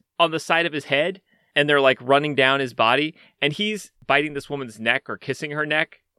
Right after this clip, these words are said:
and I guess it's supposed to be, like, a passionate vampiric embrace,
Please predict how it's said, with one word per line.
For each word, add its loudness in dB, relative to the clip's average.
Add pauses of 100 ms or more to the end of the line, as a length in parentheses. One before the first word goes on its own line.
(140)
and 0 (320)
I 0
guess -4
it's -14
supposed -2
to -18
be, -4
like, -2
a -6
passionate -2
vampiric -2
embrace, 0